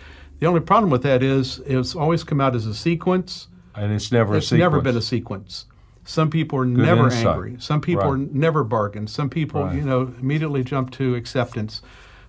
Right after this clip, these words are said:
Speaker 1: Uh, part of that is true because, uh, grief really can come in two forms in our life. Uh, if you know somebody is going to die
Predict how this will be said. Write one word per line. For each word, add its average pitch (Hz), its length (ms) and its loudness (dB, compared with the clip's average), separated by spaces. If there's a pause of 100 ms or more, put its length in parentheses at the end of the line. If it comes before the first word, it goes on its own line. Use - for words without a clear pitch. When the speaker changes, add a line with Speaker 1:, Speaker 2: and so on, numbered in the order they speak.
Speaker 1:
Uh, 156 160 -8
part 226 280 2
of 175 40 0
that 156 180 4
is 131 100 -2
true 147 260 0
because, 135 720 -2 (260)
uh, - 40 -18 (640)
grief 190 320 0
really 175 180 4
can 147 160 -2
come 143 220 2
in 117 80 0
two 160 180 0
forms 131 400 -2
in 117 80 -4
our 113 140 0
life. 110 360 2 (460)
Uh, 131 180 2
if 165 240 2
you 214 120 4
know 175 580 4
somebody 147 400 0
is 127 140 0
going 143 300 0
to 135 120 -4
die 101 380 -2